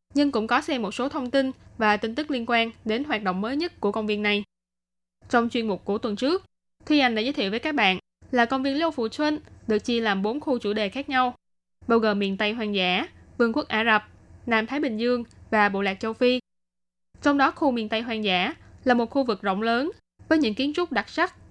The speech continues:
mô phỏng lại cảnh quan đường phố ở miền Tây nước Mỹ của thế kỷ trước. Những cảnh quan, thậm chí là bài trí trong nhà hàng, quán ăn đều mang đậm nét phong cách của miền Tây hoang dã,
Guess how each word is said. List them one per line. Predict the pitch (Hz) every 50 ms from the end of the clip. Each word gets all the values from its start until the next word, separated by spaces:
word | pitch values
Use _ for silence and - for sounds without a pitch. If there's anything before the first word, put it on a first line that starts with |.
| _ -
mô | 247 247 240
phỏng | - 196 185 214
lại | 233 196 196
cảnh | 196 190 196
quan | 247 240 233 226
đường | 208 196 190
phố | - - 220 233
ở | 277 - - 220
miền | 226 214 202 202
Tây | 208 214
nước | 240 294 294
Mỹ | 277 208 180 190 202
của | - - 214
thế | 233 269 269
kỷ | - 196 185
trước. | 190 - 262 302 359 370 - _ _ _ _ _ _ _ _ _ _ _ - - -
Những | 220 220 233
cảnh | - 226 254 269
quan, | 285 269 254 247 247 247 - -
thậm | - 214 208 208
chí | - 233 262
là | 311 339 302 254
bài | 226 208 202
trí | 202 - 226 262 285
trong | 339 269 240
nhà | 233 208 208
hàng, | 226 226 220 214 208 208 - -
quán | 233 262 302
ăn | 294 269 262 262 - _ _ _ _ _ - -
đều | 247 240 254
mang | 269 269 269
đậm | 220 190 196 208
nét | 233 320 - -
phong | 302 240 233
cách | - 311 370 - - -
của | - 226
miền | 240 233 208 196
Tây | 214 202
hoang | 214 226 214 208 202
dã, | 185 180 175 190 262 359